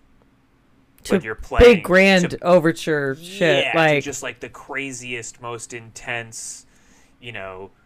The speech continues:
Speaker 2: you've done the biggest fucking lift in ballet history and you're currently holding the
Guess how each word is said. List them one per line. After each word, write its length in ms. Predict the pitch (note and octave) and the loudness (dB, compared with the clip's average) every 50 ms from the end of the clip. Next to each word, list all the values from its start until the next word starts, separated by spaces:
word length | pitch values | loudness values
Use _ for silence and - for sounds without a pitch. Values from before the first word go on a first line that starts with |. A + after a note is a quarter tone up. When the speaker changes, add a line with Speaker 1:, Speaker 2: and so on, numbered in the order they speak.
| _ _ - | _ _ -18
Speaker 2:
you've 180 | B2 A#2+ A#2 | -16 -12 -6
done 180 | B2 A#2+ A#2 A#2 | -6 -6 -6 -6
the 60 | A2+ | -10
biggest 460 | G#2 F#2+ A#2+ A#2+ A2 A2 G#2 - - - | -14 -12 -10 -10 -10 -10 -10 -12 -12 -10
fucking 460 | - B2 A#2 A2 - A2+ G#2+ G#2 G#2 | -8 -8 -8 -8 -10 -20 -20 -16 -14
lift 320 | A2+ A#2 A2 A2+ - - | -12 -12 -12 -12 -16 -20
in 100 | A2 G2 | -20 -16
ballet 420 | G2 G2+ G#2+ G#2 G2+ G#2 G2+ G2+ G2+ | -10 -8 -8 -8 -8 -8 -10 -12 -12
history 580 | G2+ - A#2 - - - A2+ G#2 G2+ G2+ G2 | -12 -14 -14 -14 -14 -14 -12 -12 -12 -12 -14
and 80 | G2 G2 | -14 -16
you're 120 | F#2+ G2 G2 | -16 -18 -18
currently 460 | - - B2+ A2 G#2+ F2+ F#2+ G#2 G2+ | -16 -14 -12 -12 -12 -12 -14 -14 -16
holding 540 | - - B2 A2 A2 G#2 A2 G#2 G#2 G#2 G2+ | -14 -14 -16 -14 -14 -14 -14 -16 -16 -14 -12
the 260 | G#2+ G#2 G2+ G#2 | -12 -10 -10 -12